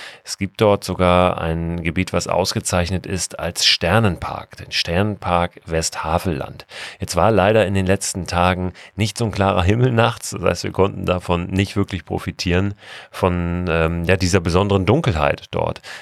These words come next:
Denn es gibt einfach wenig große Orte, die das Licht verschmutzen, beziehungsweise die Dunkelheit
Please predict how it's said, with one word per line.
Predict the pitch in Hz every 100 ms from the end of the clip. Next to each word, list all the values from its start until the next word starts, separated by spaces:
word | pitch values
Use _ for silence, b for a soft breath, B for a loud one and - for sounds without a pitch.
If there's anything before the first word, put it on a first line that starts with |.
| B
Denn | 87
es | 87
gibt | - - 95
einfach | 98 104 90 76
wenig | 92 110 107 -
große | - 98 - 101
Orte, | 87 90 - 101 95 90
die | 95 90 90 90 85 85
das | 87 -
Licht | 95 113 -
verschmutzen, | 104 101 101 - 95
beziehungsweise | 85 95 92 85 90 85 82
die | 82 78
Dunkelheit | 90 98 87 82 85